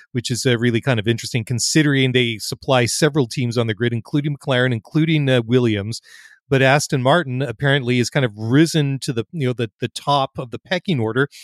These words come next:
Now, that's not to suggest that they have any kind of, like, Q C problems or anything that, that, that they're kind of, like, manufacturing. They kind of have, like, A units and B. Well, I guess they do, but, uh, apparently that their stronger engines they're really thinking about giving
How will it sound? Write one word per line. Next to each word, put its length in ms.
Now, 220
that's 240
not 160
to 120
suggest 580
that 220
they 80
have 180
any 140
kind 180
of, 60
like, 180
Q 220
C 260
problems 800
or 160
anything 380
that, 220
that, 320
that 180
they're 160
kind 180
of, 60
like, 160
manufacturing. 680
They 100
kind 120
of 40
have, 100
like, 180
A 60
units 400
and 160
B. 300
Well, 100
I 80
guess 160
they 140
do, 320
but, 180
uh, 160
apparently 400
that 200
their 100
stronger 540
engines 340
they're 80
really 400
thinking 280
about 260
giving 320